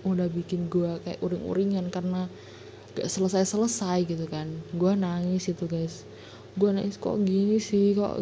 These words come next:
gitu sih, gak sesuai rencana," atau segala macamnya gitu. Nah, di situ tuh ada ibu gua datang, ibu gua bilang, "Kalau capek itu berhenti," gitu. "Kalau capek istirahat.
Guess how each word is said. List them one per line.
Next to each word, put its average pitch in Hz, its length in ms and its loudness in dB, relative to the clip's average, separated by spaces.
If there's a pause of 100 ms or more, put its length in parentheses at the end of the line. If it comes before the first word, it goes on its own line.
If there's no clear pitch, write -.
gitu 190 320 2
sih, 202 240 2
gak 180 160 2
sesuai 180 400 -4
rencana," 196 640 -2
atau 196 240 -4
segala 175 320 -2
macamnya 190 640 0
gitu. 165 320 -4 (480)
Nah, 196 160 2
di 185 400 4
situ 208 560 0
tuh 247 240 0 (320)
ada 170 160 0
ibu 165 240 0
gua 185 240 4
datang, 180 320 0
ibu 175 160 0
gua 196 240 4
bilang, 170 320 0 (1120)
"Kalau 233 240 0
capek 196 640 -2
itu 240 400 4 (400)
berhenti," 190 800 2 (160)
gitu. 160 320 -4 (240)
"Kalau 185 160 -2
capek 190 320 -2
istirahat. 208 560 2